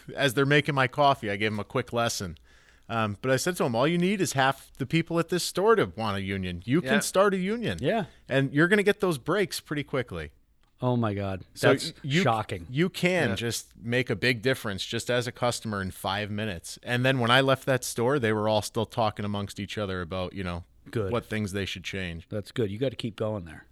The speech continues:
Speaker 2: Yeah.
Speaker 1: Yeah, I know. It's a little out of the way, but
Speaker 3: Is it?
Speaker 1: it's
Speaker 3: Yeah.
Speaker 1: worth the ride if it helps them out.
Speaker 3: Where, where is it?
Speaker 1: Out in Fairfield. On,
Speaker 3: Okay.
Speaker 1: uh,
Speaker 3: All right.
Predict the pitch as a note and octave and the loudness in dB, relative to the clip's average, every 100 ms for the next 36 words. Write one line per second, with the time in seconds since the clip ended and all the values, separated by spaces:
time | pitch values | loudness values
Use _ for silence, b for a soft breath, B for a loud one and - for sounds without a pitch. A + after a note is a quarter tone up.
0 | _ A2+ G2+ G2+ F#2+ F2+ F2 E2+ A#2 B2 | _ -6 0 2 2 0 -4 -6 -2 2
1 | A#2+ A2 G2 F#2+ F2 D#2 E2 A2+ A#2+ G#2 | 2 2 0 0 -2 -4 -4 -2 -2 -4
2 | - - A2 A#2+ C3+ B2 A#2+ A2 G#2+ F#2+ | -12 -8 -4 2 2 2 0 4 4 2
3 | - F2 F#2+ - F2 D#2 B2 A#2+ C3 C3 | -4 -4 -6 -6 -6 0 -2 0 0 2
4 | B2 G2+ - _ - C3 B2+ - A2+ G#2 | 2 -2 -10 _ 4 4 4 0 0 0
5 | G2 E2+ E2 F2 E2 G#2+ E2 D#2+ E2 b | -4 -8 -6 -6 -2 -4 -4 -10 -12 b
6 | b b b b b - A2 G2+ | b b b b b -4 -2 -2